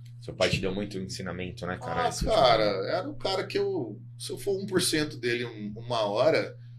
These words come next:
Speaker 2: não se trata de, eh, como eu, eu falo pra galera, o sucesso vinculado à riqueza, mas é o sucesso vinculado a legado.
Speaker 1: Sim.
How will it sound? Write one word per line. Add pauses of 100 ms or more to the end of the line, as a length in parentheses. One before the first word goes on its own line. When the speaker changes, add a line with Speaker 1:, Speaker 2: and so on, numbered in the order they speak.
(240)
Speaker 2:
não
se
trata
de,
eh,
como
eu,
eu
falo
pra
galera,
o
sucesso (120)
vinculado
à
riqueza, (380)
mas
é
o
sucesso
vinculado
a
legado. (180)
Speaker 1:
Sim.